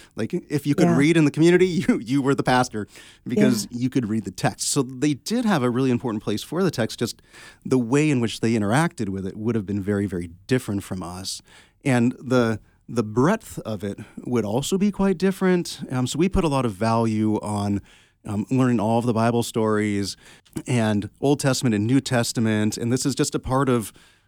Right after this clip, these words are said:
Speaker 1: what it is to be a Christian. But for them, they would put a lot less emphasis on it,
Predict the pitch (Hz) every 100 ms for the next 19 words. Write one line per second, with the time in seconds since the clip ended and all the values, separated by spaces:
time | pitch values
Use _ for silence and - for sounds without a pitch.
0 | _ - 120 135 127 123 - 110 95 -
1 | 214 - - - - - _ - - 170
2 | 151 226 220 220 202 220 196 131 143 131
3 | 98 113 147 156 147 170 180 165 160 165
4 | -